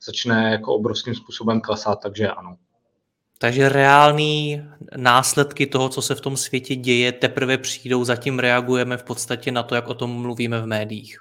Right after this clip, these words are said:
Speaker 1: Ono začne postupné propisování a jestliže,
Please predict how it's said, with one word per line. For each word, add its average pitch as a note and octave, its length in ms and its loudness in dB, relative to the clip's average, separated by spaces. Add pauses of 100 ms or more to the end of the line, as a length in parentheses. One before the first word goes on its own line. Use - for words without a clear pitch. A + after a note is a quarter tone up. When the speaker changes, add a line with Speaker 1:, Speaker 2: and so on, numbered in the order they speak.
(540)
Speaker 1:
Ono D3 200 10
začne D3+ 340 6
postupné D#3 640 4
propisování D#3+ 800 2
a B2+ 100 2
jestliže, D#3 600 6